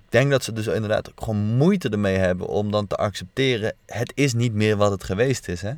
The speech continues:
Het is, je bent niet meer de, de baas op de wereld. Hè, de Italianen, die, die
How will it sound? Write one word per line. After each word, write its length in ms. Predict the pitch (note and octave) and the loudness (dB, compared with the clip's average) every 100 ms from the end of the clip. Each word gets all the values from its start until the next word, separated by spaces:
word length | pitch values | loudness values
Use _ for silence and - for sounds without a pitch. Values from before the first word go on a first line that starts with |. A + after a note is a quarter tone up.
| - | -6
Het 200 | G#2 G2 | -4 -2
is, 180 | G2 A#2+ - | -2 -4 -4
je 220 | G#2+ G#2+ | -4 2
bent 220 | B2+ D3+ | 2 4
niet 160 | C#3+ C3 | 2 0
meer 240 | B2+ A#2 | 2 2
de, 260 | G#2+ G#2 G2+ - - - _ | 4 4 2 -6 -20 -20 _
de 120 | - F#2+ | -4 6
baas 360 | A#2 A2+ F#2+ | 8 8 4
op 80 | F#2+ | -2
de 60 | F#2+ | 0
wereld. 500 | G2+ G2 F2 E2+ - | 2 2 -2 -8 -10
Hè, 140 | F#2 | -6
de 80 | G#2 | -6
Italianen, 540 | G2+ G#2+ A2 A#2+ G#2+ G2 | -4 0 2 2 0 -2
die, 140 | G#2+ | -4
die 240 | G#2 G#2 | -4 -6